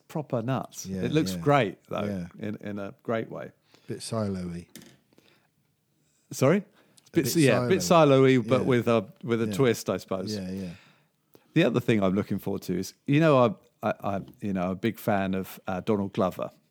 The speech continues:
Speaker 1: and At-,
Speaker 2: Yeah.
Speaker 1: Atlanta.
Speaker 2: Yeah.
Speaker 1: He's got a new thing coming out next February the second, uh, M-, Mister and Missus Smith.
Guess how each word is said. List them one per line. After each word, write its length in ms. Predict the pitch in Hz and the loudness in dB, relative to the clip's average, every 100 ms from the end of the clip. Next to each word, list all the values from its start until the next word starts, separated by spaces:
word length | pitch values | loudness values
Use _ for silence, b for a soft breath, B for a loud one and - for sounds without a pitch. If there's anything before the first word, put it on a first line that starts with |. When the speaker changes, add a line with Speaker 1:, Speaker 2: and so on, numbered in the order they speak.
| _ | _
Speaker 1:
and 260 | 98 92 90 123 | -6 -4 -4 -2
At-, 80 | |
Speaker 2:
Yeah. 160 | 131 120 | 0 0
Speaker 1:
Atlanta. 600 | 117 120 110 101 92 - _ | 0 0 0 -4 -6 -8 _
Speaker 2:
Yeah. 260 | 143 113 80 b b b b _ _ | -4 -4 -6 b b b b _ _
Speaker 1:
He's 220 | 143 147 | 0 0
got 200 | - 127 | 2 2
a 80 | 107 | 2
new 240 | 107 107 104 | 2 0 0
thing 240 | 113 101 | -2 -4
coming 260 | 113 107 101 | -2 -2 -2
out 220 | 101 - | -4 -6
next 260 | 101 - | -10 -8
February 400 | - 135 127 110 101 | 0 0 2 0 0
the 60 | |
second, 480 | - 104 - 95 - b b - | 0 -2 -2 -4 -4 b b -6
uh, 180 | 104 104 | -2 -2
M-, 100 | - - - - - | -2 -6 -10 -12 0
Mister 340 | 160 - 165 | 0 0 0
and 100 | 147 | 2
Missus 260 | 151 151 139 | 0 -2 -6
Smith. 520 | - 151 110 - | -4 -2 -2 -4